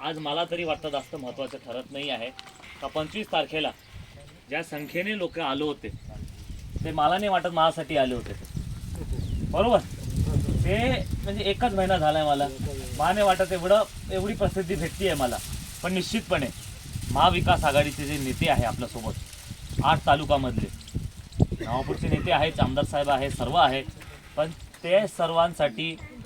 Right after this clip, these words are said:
आणि जनताने स्वतः निवडणूक हातात घेतली आहे. जनताला स्वतःला वाटतं की आता बदल पाहिजे आहे, परिवर्तन पाहिजे आहे, त्यासाठी लोकांनी तेवढा सहभाग घेतला होता आणि लोकांनी ते शक्ती प्रदर्शन दाखवलं की आपल्याला बदल पाहिजे आहे, परिवर्तन घडूया. आणि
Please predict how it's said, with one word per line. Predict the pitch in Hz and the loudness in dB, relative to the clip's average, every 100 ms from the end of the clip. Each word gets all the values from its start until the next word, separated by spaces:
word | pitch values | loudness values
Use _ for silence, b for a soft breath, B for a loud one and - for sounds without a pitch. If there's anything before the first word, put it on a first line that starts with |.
| - | -12
आणि | 143 185 | -8 -6
जनताने | 143 151 180 220 214 | -4 -2 0 -2 -2
स्वतः | 165 226 226 | 0 2 2
निवडणूक | 190 180 165 | 2 -2 -4
हातात | 127 131 | -4 -4
घेतली | 113 110 - 113 | -6 -10 -10 -8
आहे. | 98 107 - - - - - 113 | -8 -10 -12 -14 -14 -18 -12 -10
जनताला | 113 131 139 165 | -6 -8 0 0
स्वतःला | 160 131 165 185 | 0 -2 2 4
वाटतं | 170 147 147 | 4 2 0
की | 135 | -4
आता | 135 135 | -2 0
बदल | 120 139 | 2 0
पाहिजे | 135 120 117 120 | 2 0 0 -2
आहे, | 113 | -4
परिवर्तन | 123 139 170 156 165 | -4 -2 -2 -2 -2
पाहिजे | 123 113 104 | -2 -2 -2
आहे, | 104 104 - - - - - - 151 | -6 -6 -4 -4 -4 -6 -8 -6 2
त्यासाठी | 175 196 190 208 180 | 2 4 0 0 -4
लोकांनी | 135 160 170 156 | -2 -2 -2 -2
तेवढा | 139 143 | -4 -4
सहभाग | 127 127 135 | -2 0 -2
घेतला | - 113 151 | -4 -2 0
होता | 123 110 107 - - - - - - | 0 -4 -8 -12 -14 -14 -14 -16 -10
आणि | 139 | -8
लोकांनी | 139 131 170 185 | -6 -4 -2 -2
ते | 160 | -6
शक्ती | 123 135 | -8 -8
प्रदर्शन | 180 160 170 175 143 | -6 -6 -6 -2 0
दाखवलं | 127 175 139 - - - - - - - | 0 0 -4 -6 -10 -12 -14 -16 -14 -8
की | 151 | 0
आपल्याला | 139 - 160 143 | 2 2 0 0
बदल | 135 165 | 0 0
पाहिजे | 160 135 123 135 | 4 2 2 0
आहे, | 120 120 120 - - - | 0 0 -2 -4 -4 0
परिवर्तन | 131 127 170 170 185 170 | 2 2 2 -2 -2 -2
घडूया. | 131 131 131 120 - - - - - | -2 2 2 2 -2 -12 -12 -8 -8
आणि | 127 | -8